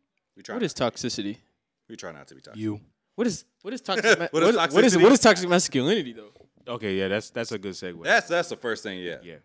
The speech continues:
Speaker 3: Toxic masculinity. Ooh, layers.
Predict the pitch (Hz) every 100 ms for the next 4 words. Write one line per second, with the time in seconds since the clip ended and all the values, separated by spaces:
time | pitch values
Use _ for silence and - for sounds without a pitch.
0 | _ - - 143 147 - 143 135 110 113
1 | 117 - 113 104 98 90 87 87 - 113
2 | 117 110 101 90 92 - 117 127 107 90
3 | 87 - -